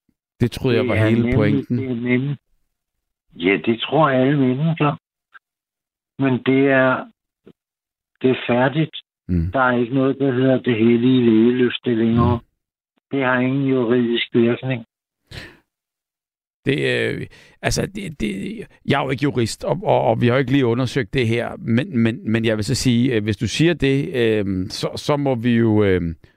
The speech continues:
Speaker 1: så må vi jo få undersøgt det, og, og, og så må vi jo tage den snak, øh, øh, på et andet tidspunkt.
Speaker 2: En anden, en anden dag, ja.
Speaker 1: Så lov mig lige det,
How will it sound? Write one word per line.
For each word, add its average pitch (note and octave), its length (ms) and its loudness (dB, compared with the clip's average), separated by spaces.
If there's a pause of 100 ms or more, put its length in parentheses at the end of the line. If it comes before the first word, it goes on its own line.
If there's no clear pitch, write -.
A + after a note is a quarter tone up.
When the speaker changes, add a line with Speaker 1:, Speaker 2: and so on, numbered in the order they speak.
(100)
Speaker 1:
så - 160 0
må D3 100 0
vi B2+ 100 -2
jo A#2 80 2
få B2+ 120 -2
undersøgt B2 480 -2
det, C3+ 260 2
og, A#2 180 0
og, A#2 140 0
og A2+ 140 -2
så - 100 -4
må C3+ 120 0
vi A#2 80 -4
jo A#2 60 0
tage C3 180 -2
den C3 180 -6
snak, A#2+ 400 -2
øh, G#2 540 2 (280)
øh, - 280 -8 (440)
på C3+ 100 2
et A#2+ 60 0
andet A#2+ 200 0
tidspunkt. B2+ 460 -4 (100)
Speaker 2:
En B2+ 220 -8
anden, G2+ 260 -6 (400)
en B2+ 140 0
anden G2 320 -2
dag, G#2 220 -4
ja. G2 320 -6
Speaker 1:
Så E3+ 140 0
lov D#3 200 -2
mig D#3+ 120 -2
lige D3+ 140 0
det, C#3 240 -2